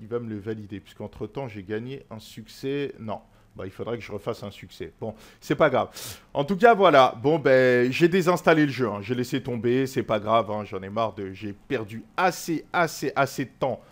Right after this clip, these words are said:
euh, comme ça. Euh, donc, ça fait un manque à gagner de cinq cents points. C'est dommage parce que, bah, j'ai fait ce qui m'est, ce qui est demandé. Et depuis plusieurs semaines, mais ça marche pas. Ça doit être un petit bug.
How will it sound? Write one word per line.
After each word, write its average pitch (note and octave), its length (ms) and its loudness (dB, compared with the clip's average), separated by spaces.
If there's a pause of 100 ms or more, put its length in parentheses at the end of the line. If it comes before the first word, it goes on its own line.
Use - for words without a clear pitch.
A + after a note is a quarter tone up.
(260)
euh, G2+ 180 -4
comme A#2 300 0
ça. C3 360 4 (400)
Euh, G2+ 280 -4
donc, B2+ 240 -8
ça B2 160 0
fait C#3 120 -2
un B2 120 4
manque C3 260 -2
à C3+ 60 0
gagner B2 320 0
de C3 40 -18
cinq - 260 -2
cents B2 200 -2
points. C#3+ 300 2
C'est B2+ 180 -4
dommage B2+ 460 0
parce A#2 200 -2
que, - 120 -4
bah, G#2+ 240 -2
j'ai A#2 220 -8
fait F#3+ 260 2
ce - 120 -8
qui - 140 -10
m'est, A2 340 -4
ce - 120 -16
qui G2+ 200 -8
est G#2 60 -4
demandé. G#2+ 540 -4 (360)
Et G#2+ 120 -6
depuis A2+ 320 -8
plusieurs C3+ 460 -2
semaines, B2 440 -2
mais A2 220 -4
ça G#2 160 -6
marche G2+ 240 -8
pas. A2 200 -2
Ça A2+ 140 -8
doit A2 140 -6
être A2 140 -8
un A2+ 80 -6
petit A2 200 -14
bug. A2 300 -6